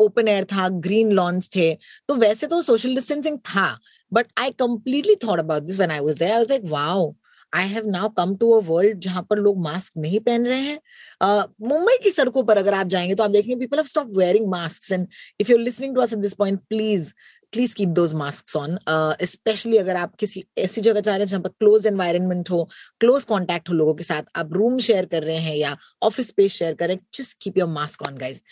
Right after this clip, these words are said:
But you know, this actually takes me immediately to our next story, क्योंकि आपने कॉमन कोल्ड की बात की। So, भारत बंद नहीं होने वाला है सात दिन के लिए। कहाँ से आया वो रूमर, प्लीज बिलीव मत कीजिएगा। But ये जो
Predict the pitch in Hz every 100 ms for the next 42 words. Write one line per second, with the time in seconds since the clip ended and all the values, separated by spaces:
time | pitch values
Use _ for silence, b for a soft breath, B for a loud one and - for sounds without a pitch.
0 | B B - 349 381 320 _ _ _ _
1 | 226 208 190 302 330 - - 214 - 269
2 | 277 - 233 - 254 247 233 226 247 247
3 | 240 208 185 - 170 147 170 202 220 240
4 | 262 202 180 214 240 202 185 214 202 147
5 | 127 - - - B B B B 294 302
6 | - _ 190 202 214 285 240 269 302 320
7 | 302 262 226 240 254 208 190 202 202 196
8 | 220 226 190 180 208 240 208 208 214 214
9 | 196 190 202 202 - b b - 233 202
10 | 202 196 202 180 175 - 180 165 170 196
11 | - b b b b - 294 226 202 392
12 | 440 359